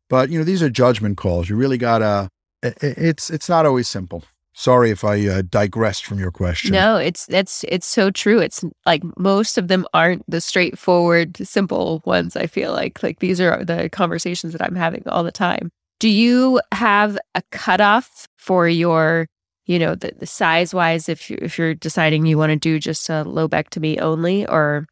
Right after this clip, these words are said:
Speaker 2: it just depends?
Speaker 1: No, I, I, I'm very careful not to use size as a criteria for half a gland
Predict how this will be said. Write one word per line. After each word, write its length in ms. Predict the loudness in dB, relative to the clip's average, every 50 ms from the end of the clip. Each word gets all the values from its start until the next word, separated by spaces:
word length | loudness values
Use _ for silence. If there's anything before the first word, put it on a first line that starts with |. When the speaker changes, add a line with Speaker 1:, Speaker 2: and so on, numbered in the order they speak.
| _
Speaker 2:
it 80 | -8 -6
just 200 | -6 -6 -6 -6
depends? 560 | -10 -8 -8 -8 -8 -8 -8 -12 -14 -16 -18 _ _ _ _ _
Speaker 1:
No, 200 | 0 2 4 4
I, 220 | 4 4 2 0 0 0
I, 120 | -2 0 2 4
I'm 180 | 4 4 4
very 300 | 4 4 4 4 4 2
careful 420 | 0 2 2 2 2 2 2 2 2
not 300 | 2 4 2 2 0 0
to 120 | -2 0
use 240 | 0 2 0 0 -2
size 460 | -2 0 2 2 2 2 0 -2 -4
as 80 | -6 -8
a 80 | -8
criteria 840 | -8 -4 -4 -2 -2 -2 -4 -4 -2 0 2 2 2 2 0 -2 -4
for 240 | -6 -6 -6 -6 -4
half 340 | -2 -2 -2 -2 -4 -6 -8
a 40 |
gland 540 | -8 -6 -6 -4 -4 -4 -2 -4 -4 -6 -8